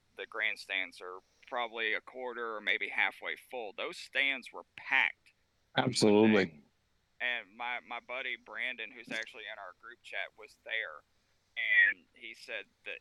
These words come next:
Speaker 1: energy, even for a Monday, was just absolutely electric. For it
Speaker 2: That's
Speaker 1: being,
Speaker 2: awesome.
Speaker 1: you know, you know, with The Rock being there doing the command and the flyover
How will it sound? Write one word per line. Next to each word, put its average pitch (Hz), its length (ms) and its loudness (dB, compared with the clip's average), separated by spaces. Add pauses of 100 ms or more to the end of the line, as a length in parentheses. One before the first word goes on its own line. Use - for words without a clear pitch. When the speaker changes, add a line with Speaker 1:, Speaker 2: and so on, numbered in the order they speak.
(140)
Speaker 1:
energy, 117 500 -8
even 117 200 -12
for 104 180 -12
a 92 60 -10
Monday, 95 420 -10
was 92 160 -14
just - 320 -14
absolutely 104 920 -6
electric. 92 600 -4 (760)
For 110 160 0
it 98 100 4
Speaker 2:
That's - 40 -4
Speaker 1:
being, 98 400 4
Speaker 2:
awesome. - 140 -20 (200)
Speaker 1:
you - 200 -2
know, 95 240 0 (440)
you 110 60 -6
know, 107 160 -2
with 98 200 -8
The 92 80 -8
Rock 104 360 0
being 110 320 0
there 104 240 -2
doing 104 240 -8
the - 80 -12
command 117 760 2
and 87 180 -14
the 71 60 -18 (160)
flyover 107 840 -6